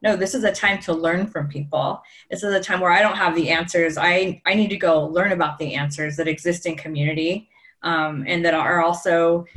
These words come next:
you know, that stuff is going on. There's a lot of expertise in the community. And so this was a great time of learning for me. And, and that learning helped me really refine, um,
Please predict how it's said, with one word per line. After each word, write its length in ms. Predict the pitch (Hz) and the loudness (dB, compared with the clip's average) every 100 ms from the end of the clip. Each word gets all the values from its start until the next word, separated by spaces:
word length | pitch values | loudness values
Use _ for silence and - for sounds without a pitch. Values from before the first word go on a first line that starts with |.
| - - | -12 -4
you 100 | 180 | 0
know, 240 | 160 151 | 2 0
that 300 | 139 - - | -2 -4 -6
stuff 360 | - - 269 302 | -6 -4 -2 -2
is 100 | 262 | 0
going 300 | 262 254 202 | 2 2 2
on. 260 | 254 196 | 0 0
There's 220 | 175 190 196 | 0 0 2
a 60 | |
lot 300 | 165 170 185 | 0 2 2
of 60 | 202 | 0
expertise 800 | 196 - 180 175 185 175 175 - - | 0 -2 -4 -4 -4 -6 -6 -12 -6
in 180 | 180 | -4
the 140 | 180 175 | -2 -4
community. 480 | 175 165 156 156 147 | -6 -4 -4 -4 -4
And 160 | 156 | -8
so 220 | - 165 | -2 0
this 160 | 170 175 | 0 -2
was 100 | 202 | -2
a 80 | 175 | -2
great 320 | 160 170 175 | 0 0 -2
time 260 | - 180 160 | -4 -4 -4
of 120 | 160 | -4
learning 420 | 160 151 156 151 | -4 -4 -6 -8
for 140 | 151 | -6
me. 280 | 147 156 214 - | -4 -4 -4 -4
And, 280 | 156 147 147 - - _ - | -2 -2 -6 -14 -20 _ -4
and 220 | 170 160 | -2 2
that 240 | 190 175 185 | 0 0 0
learning 340 | 214 214 180 | 0 2 -2
helped 460 | 175 208 208 - 160 | -2 0 -2 -4 -4
me 480 | 175 160 165 175 175 | 0 0 -2 -4 -2
really 400 | 180 190 185 170 | 0 2 0 0
refine, 760 | 170 165 180 165 160 160 156 | -2 -4 -4 -2 -2 -4 -6
um, 380 | 170 147 147 | -6 -6 -8